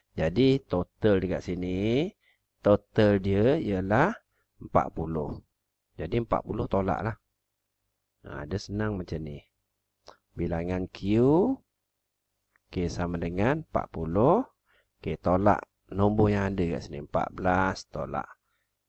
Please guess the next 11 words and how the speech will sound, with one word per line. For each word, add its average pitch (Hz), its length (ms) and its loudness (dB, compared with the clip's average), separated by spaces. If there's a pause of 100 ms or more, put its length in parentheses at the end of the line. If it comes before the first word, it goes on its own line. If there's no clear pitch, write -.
(100)
lima, 92 800 0
tolak 76 400 -2
satu, 90 640 -2
tolak 95 480 4 (160)
sembilan. 71 880 -10
So, 110 240 0
kita - 240 -4
akan 87 240 -6
dapat - 240 0
jawapan 82 400 -2
dia 143 160 6